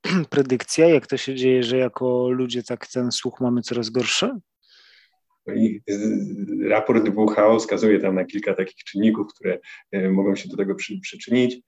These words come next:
Speaker 2: Jednym z głównych, głównych czynników, e, które ja zapamiętałem, e, były, było to otoczenie, w jakim żyjemy, czyli generalnie,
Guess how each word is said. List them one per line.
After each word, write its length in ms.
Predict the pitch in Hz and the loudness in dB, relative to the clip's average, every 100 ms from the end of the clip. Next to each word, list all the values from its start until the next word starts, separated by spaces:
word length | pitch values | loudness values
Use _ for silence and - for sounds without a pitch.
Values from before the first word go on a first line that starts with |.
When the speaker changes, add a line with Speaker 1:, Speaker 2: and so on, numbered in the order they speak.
| _ _ - | _ _ -4
Speaker 2:
Jednym 220 | 107 120 | 0 2
z 60 | 110 | 2
głównych, 360 | 117 117 107 | 2 4 2
głównych 420 | 107 107 110 110 | -2 -8 -4 -4
czynników, 540 | 107 101 113 117 - _ | -6 -4 -4 -4 -10 _
e, 40 | 95 95 95 95 _ | -8 -8 -8 -10 _
które 160 | 98 | -6
ja 60 | 104 | -4
zapamiętałem, 800 | 110 107 104 101 110 113 110 107 | -4 -4 -6 -4 -2 0 -2 -4
e, 120 | - 104 | -10 -8
były, 460 | 104 101 107 104 | -8 -6 -2 -2
było 300 | 101 104 104 | -4 -2 -2
to 120 | 104 | 0
otoczenie, 560 | 101 101 101 127 110 98 | -4 -4 -4 0 0 0
w 20 | - | -4
jakim 280 | - 101 | -10 -8
żyjemy, 440 | 90 95 104 101 95 | -6 -2 -2 -2 -6
czyli 200 | - - | -14 -12
generalnie, 500 | 95 98 95 95 95 | -8 -6 -4 -4 -6